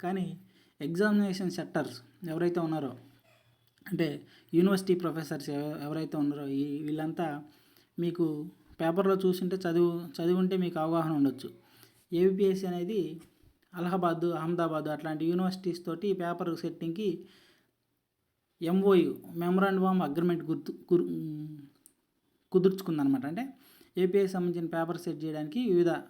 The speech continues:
ఆ, నేషనల్ స్థాయి యూనివర్సిటీస్, ఐఐటీస్, ఎన్ఐటీస్, ఈ యూనివర్సిటీస్ ఎవరై-, ఏవైతే ఉన్నాయో వాటితోటి ఒప్పందం కూర్చుంది, కుదుర్చుకుందని బహిరంగంగానే పేపర్లో కూడా వేయడం జరిగిందనమాట. కాబట్టి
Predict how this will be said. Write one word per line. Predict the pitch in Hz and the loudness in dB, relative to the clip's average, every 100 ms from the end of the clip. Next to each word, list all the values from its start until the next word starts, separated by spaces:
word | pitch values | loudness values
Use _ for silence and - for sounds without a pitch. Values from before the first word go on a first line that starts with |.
| _ - | _ -16
ఆ, | 185 165 156 151 151 | -12 -10 -8 -10 -8
నేషనల్ | 156 170 185 185 | -6 -4 -2 -2
స్థాయి | 185 - 156 147 147 | -2 -2 -2 0 0
యూనివర్సిటీస్, | 170 175 170 - 135 | 0 -2 -4 -8 -8
ఐఐటీస్, | 147 156 165 165 165 151 160 | -6 0 0 0 -2 -4 -6
ఎన్ఐటీస్, | 156 156 156 156 151 170 156 - _ - - _ _ 165 | -4 -4 -4 -6 -8 -8 -10 -12 _ -20 -20 _ _ -2
ఈ | 160 160 156 | 0 0 2
యూనివర్సిటీస్ | 175 180 - 165 165 | 2 0 -2 -4 -4
ఎవరై-, | 156 156 | -6 -6
ఏవైతే | 156 165 160 | -2 -2 -2
ఉన్నాయో | 147 143 214 262 - _ _ - | -2 0 0 -4 -8 _ _ -4
వాటితోటి | 165 175 190 185 190 160 170 - _ _ _ _ _ _ - - - | -2 0 2 4 4 2 0 -10 _ _ _ _ _ _ -20 -20 -8
ఒప్పందం | - 175 185 | 2 4 6
కూర్చుంది, | 170 170 165 160 156 - 151 - | 6 4 2 -2 -4 -8 -6 2
కుదుర్చుకుందని | 165 175 - 165 160 226 262 196 | 6 6 2 -4 0 2 2 0
బహిరంగంగానే | 175 151 160 180 175 170 175 175 | -6 -4 -2 -2 -2 -2 -4 -4
పేపర్లో | 160 156 160 156 151 | -4 -4 -4 -4 -4
కూడా | 165 233 | -2 -2
వేయడం | 165 160 156 | -2 -2 -2
జరిగిందనమాట. | 139 135 131 127 127 123 | 0 0 -2 -6 -8 -10
కాబట్టి | 120 170 175 165 | -6 -4 -2 -4